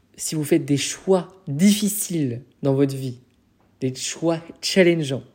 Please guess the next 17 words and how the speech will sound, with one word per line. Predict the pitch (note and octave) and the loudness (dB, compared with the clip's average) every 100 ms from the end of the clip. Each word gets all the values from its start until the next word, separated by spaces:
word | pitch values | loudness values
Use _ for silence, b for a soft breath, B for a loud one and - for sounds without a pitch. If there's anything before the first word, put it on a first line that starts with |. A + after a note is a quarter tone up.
| - | -10
vous | C3 | 2
allez | C#3 C3+ | 4 6
avoir | C3 C3+ C#3 | 4 2 0
une | |
vie | C3 C3 | -2 -4
facile, | - C3+ - D#3 F3+ | -2 -2 -2 -4 -2
une | D#3 | -2
vie | C3 B2+ | -2 -2
agréable. | A#2+ B2+ B2 D3 D#3+ B2+ - B B B B B | -2 -4 -4 -4 -4 -8 -12 B B B B B
Et | C#3 | -4
si | - | 4
au | G3+ | 4
contraire | D#3+ D#3+ F3 D#3 | 4 -4 -2 -2
vous | C3 | -2
faites | D3+ C#3 | -2 -2
des | C3 | -2
choix | B2 - F3+ E3 - | -6 -6 -4 -4 -8